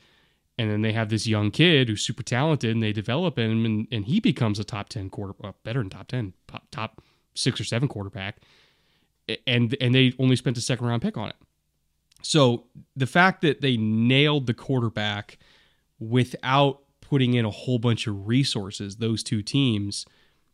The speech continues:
is what allowed them to be in this position. So the moral of the story is, for the other two teams, you know, does Jared Goff continue at this trajectory with Detroit where, you know, they nail the quarterback position,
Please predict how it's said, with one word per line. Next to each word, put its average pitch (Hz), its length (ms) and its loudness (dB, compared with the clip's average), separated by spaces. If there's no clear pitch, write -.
is 113 200 0
what 127 180 6
allowed 120 480 4
them 110 160 2
to 117 80 -4
be 107 200 0
in 101 100 -2
this 101 160 -6
position. 107 640 -10
So - 180 0
the 117 100 2
moral 131 540 6
of 104 100 0
the 110 60 -10
story 120 580 2
is, 101 320 -8
for - 220 0
the 110 160 2
other 170 240 8
two 107 200 0
teams, 101 600 -6
you 113 160 -2
know, 101 280 -6
does 135 240 4
Jared 127 340 2
Goff 117 440 0
continue 123 420 4
at 113 80 0
this - 140 -6
trajectory 113 600 -2
with 101 180 -6
Detroit 170 480 -2
where, 104 400 -2
you 117 120 -2
know, 101 100 -2
they 117 160 4
nail 117 300 6
the 120 80 2
quarterback 117 540 2
position, 104 640 -2